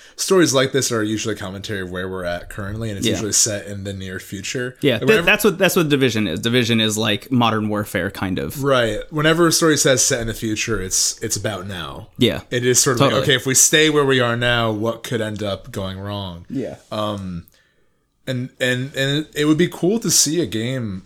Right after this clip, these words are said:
Speaker 1: like this that is kind of like a please play us, you're gonna play this game for a long time, to take a, a proper stance on injustice, especially in a game set, <laughs> like, in the,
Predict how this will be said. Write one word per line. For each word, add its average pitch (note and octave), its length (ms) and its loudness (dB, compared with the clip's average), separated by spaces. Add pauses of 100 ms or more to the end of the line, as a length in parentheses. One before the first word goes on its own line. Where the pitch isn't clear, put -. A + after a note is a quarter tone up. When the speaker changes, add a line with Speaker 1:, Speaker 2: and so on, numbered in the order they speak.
Speaker 1:
like C3 300 -2
this G#2+ 260 -2
that A2+ 140 -2
is B2 240 2
kind A#2+ 180 -2
of G#2+ 120 -4
like G#2+ 120 -4
a G#2 80 -4
please G#2 320 -6
play G2+ 380 -6
us, G2+ 160 -4
you're G#2+ 80 -6
gonna G#2 120 -6
play A2 100 -6
this G2 180 -4
game F#2+ 180 -8
for G2 140 -8
a F#2 60 -6
long F#2 180 -8
time, G#2 480 -8 (520)
to A#2+ 600 0
take A2 520 -6
a, G2 420 -10
a G2 420 -10 (380)
proper G#2+ 340 -6
stance A2 680 0
on F#2 500 -8
injustice, G#2 720 -2
especially C3 400 2
in A#2 80 -2
a A2+ 40 -4
game A2+ 260 -6
set, - 460 2
<laughs> - 0 -
like, - 280 -2
in D3 180 -2
the, C3+ 120 0